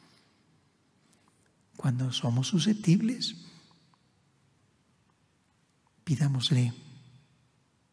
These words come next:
al Señor que aleje de nosotros ese pecado.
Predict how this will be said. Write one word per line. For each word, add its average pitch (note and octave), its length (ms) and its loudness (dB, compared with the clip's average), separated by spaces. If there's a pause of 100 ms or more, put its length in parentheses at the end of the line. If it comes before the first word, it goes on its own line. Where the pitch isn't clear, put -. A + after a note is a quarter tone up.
(600)
al D3+ 100 0
Señor B2 460 2 (800)
que - 100 -2
aleje B2 440 4
de A#2 100 0
nosotros - 1160 -2
ese - 260 2
pecado. B2+ 500 -2